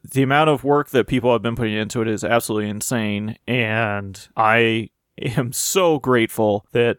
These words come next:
we've, we finally got a group of people to all come on board. Everyone seems to work well together. Everyone is, uh, good at picking up everyone else's slack, which I think is what really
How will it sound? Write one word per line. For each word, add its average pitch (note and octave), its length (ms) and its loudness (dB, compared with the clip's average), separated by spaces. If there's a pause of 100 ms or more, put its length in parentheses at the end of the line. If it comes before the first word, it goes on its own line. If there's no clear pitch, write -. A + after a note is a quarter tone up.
(120)
we've, A#2+ 400 -2 (140)
we B2 160 -2
finally C#3 400 0
got B2 180 4
a A#2+ 60 0
group C3 220 -2
of B2 100 0
people B2 280 2
to A2 60 2
all A2 240 4
come A2+ 200 -4
on A2 140 2
board. A2+ 600 0
Everyone B2+ 300 2
seems B2 220 -4
to A#2+ 60 -2
work A#2 220 0
well A#2 140 4
together. A2+ 720 2
Everyone A#2+ 340 0
is, A#2 400 -2
uh, A2 380 2
good E3+ 180 0
at G3 140 0
picking G3 240 0
up F3+ 140 0
everyone D#3+ 300 2
else's D3 280 -2
slack, B2+ 480 0 (100)
which B2+ 160 0
I A2 100 4
think A2 200 -4
is G2+ 120 -6
what G#2 200 2
really A2 480 0